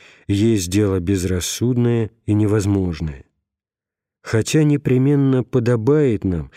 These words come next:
жить по преданию святых отцов, но надо помнить, что мы не можем сравниться с отцами. Стало быть, одно остается:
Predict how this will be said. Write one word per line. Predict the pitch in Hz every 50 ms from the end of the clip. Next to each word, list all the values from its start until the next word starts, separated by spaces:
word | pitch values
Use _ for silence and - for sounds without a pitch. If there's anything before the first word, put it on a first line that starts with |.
| - - _ -
жить | 95 92 92 110 110 101 - -
по | - 107
преданию | - - 110 104 98 104 104 101 98 98 95 92
святых | - - 98 95 90 - 92 85 - 98
отцов, | 98 - - - - 82 64 58 - - _ _ _ _ _ - - - - -
но | 104 107 113 117
надо | 143 151 139 131
помнить, | - - 143 143 139 127 123 107
что | - - - - - 110
мы | 104 107 113 123
не | 120 117 110 110
можем | 104 104 120 127 120 113 120 113 101 - _ _
сравниться | - - - - 110 107 101 95 107 117 117 110 - - - 95
с | 87 -
отцами. | 101 95 - - - 101 87 78 69 67 - _ _ _ _ _ _ _ _ _ _ _ _ _
Стало | - - - 123 123 131 135
быть, | 127 127 131 - 139
одно | 131 123 139 143 139 123
остается: | 110 - - - 120 117 113 110 90 82 - - - - -